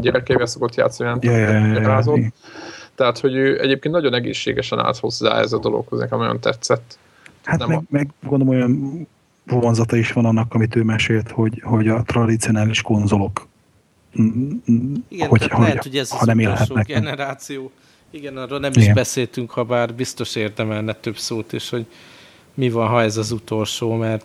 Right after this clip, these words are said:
Speaker 3: bedarálják a, mit tudom én, a smartphone-ok, meg ezek a dolgok.
Speaker 1: A tévébe épített, mm, eszközök.
Speaker 2: Valamik.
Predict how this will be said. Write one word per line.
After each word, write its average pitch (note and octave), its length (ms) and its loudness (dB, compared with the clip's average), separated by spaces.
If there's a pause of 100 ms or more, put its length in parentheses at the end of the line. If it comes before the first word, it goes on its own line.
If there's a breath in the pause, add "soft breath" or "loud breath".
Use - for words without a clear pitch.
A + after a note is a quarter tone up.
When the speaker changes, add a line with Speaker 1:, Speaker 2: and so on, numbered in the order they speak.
(120)
Speaker 3:
bedarálják G#2 760 2
a, G2 380 -2
mit G#2 180 -6
tudom A2+ 260 -4
én, G#2 100 -2
a G#2 40 -2
smartphone-ok, G#2+ 1000 -4
meg A2+ 160 -8
ezek G#2+ 280 -8
a - 40 -6
dolgok. A2+ 520 -6
Speaker 1:
A C3 40 -8
tévébe B2+ 680 0
épített, B2 640 -4 (140)
mm, C3 40 -8 (360)
eszközök. C#2 400 -4
Speaker 2:
Valamik. G#2+ 500 2